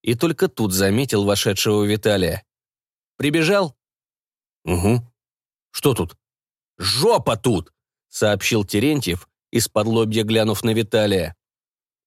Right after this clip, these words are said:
«Оба комплекса грабанулись, дружно и одномоментно». «Как это?» не понял Виталий. «Неясно.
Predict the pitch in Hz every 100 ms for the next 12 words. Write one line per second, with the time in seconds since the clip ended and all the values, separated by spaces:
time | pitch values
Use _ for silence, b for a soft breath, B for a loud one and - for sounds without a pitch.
0 | _ 170 202 139 120 - 175 123 123 -
1 | 120 123 147 139 156 135 110 92 - _
2 | _ - 113 254 190 110 85 - - 139
3 | 180 214 220 196 147 113 117 95 90 _
4 | _ _ _ _ _ _ _ _ _ -
5 | - - 127 120 - 90 85 82 85 _
6 | _ - 113 107 110 110 110 110 107 110
7 | 101 82 - _ _ _ _ _ _ _
8 | 127 175 277 262 214 226 - 185 87